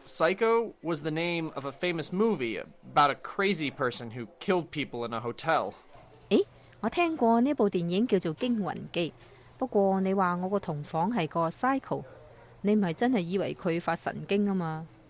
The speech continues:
Speaker 1: <laughs> Well, I guess she isn't crazy. Usually, we just call someone with strange behavior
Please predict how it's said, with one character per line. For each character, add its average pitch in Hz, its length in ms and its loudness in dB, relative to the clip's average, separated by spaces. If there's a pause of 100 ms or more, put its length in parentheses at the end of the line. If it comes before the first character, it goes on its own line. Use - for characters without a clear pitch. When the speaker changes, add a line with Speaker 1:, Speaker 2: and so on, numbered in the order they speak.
(340)
Speaker 1:
<laughs> 156 320 -4
Well, 160 500 4 (420)
I 143 160 6
guess 156 420 4
she 139 320 2
isn't 120 240 -2
crazy. 98 540 -6 (580)
Usually, 170 880 0
we 151 160 0
just 160 240 -2
call 160 200 -4
someone 151 600 -2
with 127 160 -8
strange 151 600 -4
behavior 143 720 -6